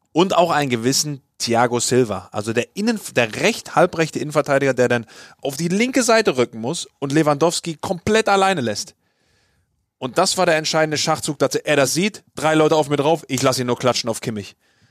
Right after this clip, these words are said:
Und Kimmich sieht die Situation, dass am langen Pfosten drei Spieler gegen Kehrer sind.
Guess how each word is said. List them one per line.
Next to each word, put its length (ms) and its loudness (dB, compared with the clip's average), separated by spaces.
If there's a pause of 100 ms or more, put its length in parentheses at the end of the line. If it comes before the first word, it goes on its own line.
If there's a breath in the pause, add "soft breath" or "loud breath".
(360)
Und 160 -10
Kimmich 260 2
sieht 160 0
die 60 2
Situation, 500 0
dass 140 -2
am 100 -2
langen 320 2
Pfosten 540 -4 (560 soft breath)
drei 160 2
Spieler 340 0
gegen 160 -4
Kehrer 260 -2
sind. 300 -12